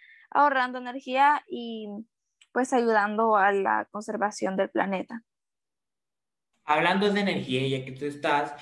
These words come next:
Speaker 2: hay muchas personas que dejan la calefacción, el ventilador, este, la tele o algunos
Speaker 1: O el
Speaker 2: otros
Speaker 1: aire
Speaker 2: aparatos.
Speaker 1: acondicionado.
Speaker 2: Nada, el aire acondicionado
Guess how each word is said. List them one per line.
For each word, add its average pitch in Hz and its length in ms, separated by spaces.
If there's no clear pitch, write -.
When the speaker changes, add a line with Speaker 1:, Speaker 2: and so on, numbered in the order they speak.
Speaker 2:
hay 156 160
muchas 185 240
personas 156 480
que 147 160
dejan 135 420
la 127 100
calefacción, 117 960
el 110 160
ventilador, 107 880
este, 110 560
la 104 220
tele 120 960
o 160 140
algunos 156 340
Speaker 1:
O 254 80
el 240 60
Speaker 2:
otros 214 100
Speaker 1:
aire 220 140
Speaker 2:
aparatos. 247 240
Speaker 1:
acondicionado. 226 680
Speaker 2:
Nada, 113 380
el 123 100
aire 117 180
acondicionado 143 760